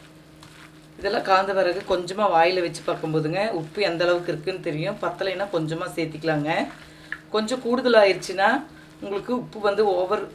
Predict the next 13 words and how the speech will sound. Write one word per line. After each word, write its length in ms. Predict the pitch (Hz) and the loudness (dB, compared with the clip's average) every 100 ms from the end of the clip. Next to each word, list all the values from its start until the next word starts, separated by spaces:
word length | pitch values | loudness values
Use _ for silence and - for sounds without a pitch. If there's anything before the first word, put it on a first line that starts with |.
| - 151 | -4 -2
அதிகமா 340 | 180 196 196 202 | 0 0 0 0
சேர்த்திட்டீங்கன்னா 720 | 170 160 180 170 160 160 180 247 196 | -2 -4 -6 -2 -2 -2 -2 -4 -6
நீங்க 240 | 180 165 185 285 - - - - | -4 -2 -2 -4 -8 -20 -10 -6
கொஞ்சமா 340 | 190 196 190 220 | -4 -2 -2 0
கடலை 240 | 175 175 196 | 0 2 0
மாவு 160 | 190 175 | 0 -2
சேர்த்திக்கலாங்க. 500 | 170 156 - 165 160 196 233 | -4 -6 -2 0 0 0 0
முடிஞ்ச 240 | 185 214 208 | -2 0 0
அளவுக்கு 260 | 190 - 208 | 0 -2 -8
உப்பு 220 | 151 202 202 | -4 0 2
அளவா 240 | 165 180 214 | 4 2 0
சேர்த்திட்டு 340 | 196 160 175 214 175 | -2 -4 -4 -2 -2
பத்தலைன்னா 440 | 156 175 175 196 | -2 -4 -4 -4